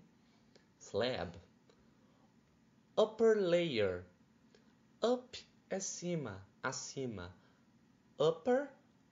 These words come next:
superior. Layer, camada. Quem usa Photoshop em inglês vai perceber que já viu essa palavra antes, porque no Photoshop tem várias camadas de imagem e tá escrito layer.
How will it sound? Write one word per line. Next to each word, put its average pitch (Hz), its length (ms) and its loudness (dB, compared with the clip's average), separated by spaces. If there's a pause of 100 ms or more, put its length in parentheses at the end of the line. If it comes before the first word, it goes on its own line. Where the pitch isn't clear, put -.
(100)
superior. 101 920 -2 (720)
Layer, 156 580 0 (340)
camada. 98 760 -4 (440)
Quem 262 300 2
usa 175 260 2
Photoshop 139 760 -2
em 143 60 -4
inglês 139 580 -4
vai 151 200 -2
perceber 135 720 -4
que 151 160 -10
já 147 200 -2
viu 135 220 -4
essa 147 220 -6
palavra 139 540 -6
antes, 117 480 -10
porque 113 400 -6
no 123 80 -6
Photoshop 117 580 -8
tem 135 140 -8
várias 113 320 -4
camadas 123 500 -6
de 117 120 -10
imagem 107 800 -8
e 104 160 -16
tá - 180 -6
escrito - 340 -10
layer. 104 640 -2